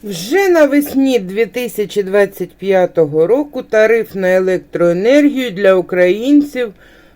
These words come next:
може зрости до чотирьох гривень семидесяти копійок за кіловат-годину. Таке припущення висловив очільник Ради Української асоціації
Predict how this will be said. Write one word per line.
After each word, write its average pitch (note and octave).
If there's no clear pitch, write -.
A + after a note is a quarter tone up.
може G#3
зрости E3+
до G3+
чотирьох G3
гривень B3+
семидесяти E3+
копійок A3+
за F3+
кіловат-годину. D#3+
Таке A3
припущення G#3+
висловив F#3+
очільник F#3
Ради E3
Української D3+
асоціації D3